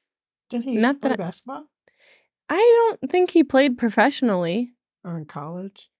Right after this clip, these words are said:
Speaker 2: In college, but who the fuck cares about
Speaker 1: Mm.
Speaker 2: college basketball players? Like, you're not hot
Speaker 1: March
Speaker 2: shit.
Speaker 1: Madness is starting.
Speaker 2: <laughs> Oh, yeah. March is tomorrow.
Speaker 1: <laughs>
Speaker 2: But, um, but, like, sir, you are not Michael Jordan.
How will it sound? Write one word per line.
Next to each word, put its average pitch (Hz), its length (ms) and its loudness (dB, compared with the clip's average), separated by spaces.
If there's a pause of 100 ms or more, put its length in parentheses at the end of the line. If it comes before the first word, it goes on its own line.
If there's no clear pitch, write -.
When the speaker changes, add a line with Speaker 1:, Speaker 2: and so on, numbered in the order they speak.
(120)
Speaker 2:
In 247 120 2
college, 240 520 2
but 214 140 -2
who 254 120 0
the 277 80 0
fuck 277 220 -2
cares 226 240 0
about 220 200 0
Speaker 1:
Mm. 220 120 -10
Speaker 2:
college 208 320 2
basketball 196 560 -4
players? - 560 -8 (920)
Like, 262 300 0 (340)
you're 262 300 2
not 330 300 4
hot 277 260 0
Speaker 1:
March 240 280 4
Speaker 2:
shit. - 80 -18
Speaker 1:
Madness 262 440 -6
is 190 140 -6
starting. 175 560 -8 (240)
Speaker 2:
<laughs> 277 80 2 (640)
Oh, 294 200 4
yeah. 254 360 2 (520)
March 214 320 -4
is 226 160 -8
tomorrow. 202 500 -6 (220)
Speaker 1:
<laughs> - 200 -6
Speaker 2:
But, 277 380 2
um, 233 520 -2 (200)
but, 294 300 2
like, 330 220 2
sir, 339 500 0 (180)
you 254 300 0
are 403 200 6
not 302 300 4
Michael 262 300 2
Jordan. 185 560 -4